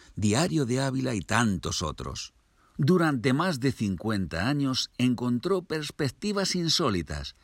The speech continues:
poetizando sentimientos íntimos y llenos de apuntes humanos, históricos y soñadores, tanto en sus crónicas como en su veintena de novelas.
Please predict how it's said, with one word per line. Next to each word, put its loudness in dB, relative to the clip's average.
poetizando 0
sentimientos -2
íntimos -2
y 0
llenos -2
de -2
apuntes 0
humanos, -2
históricos -4
y 4
soñadores, -2
tanto -4
en -6
sus -6
crónicas -2
como 0
en -6
su -4
veintena -4
de -4
novelas. -4